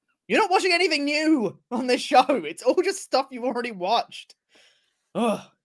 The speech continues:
goodness me. Um, Stone Cold accepted his challenge, obviously, if you haven't seen.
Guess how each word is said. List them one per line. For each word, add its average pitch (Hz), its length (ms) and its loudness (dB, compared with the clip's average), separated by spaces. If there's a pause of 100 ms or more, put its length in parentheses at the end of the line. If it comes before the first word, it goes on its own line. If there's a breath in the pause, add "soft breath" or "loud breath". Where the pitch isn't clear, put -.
(260)
goodness - 320 -18
me. 110 260 -16 (880)
Um, 160 360 -4 (320)
Stone 262 260 -8
Cold 226 160 0
accepted 190 360 -6
his 160 80 -10
challenge, 143 300 -8
obviously, 139 220 -10
if 139 100 -16
you 135 60 -20
haven't 131 240 -14
seen. 156 440 -8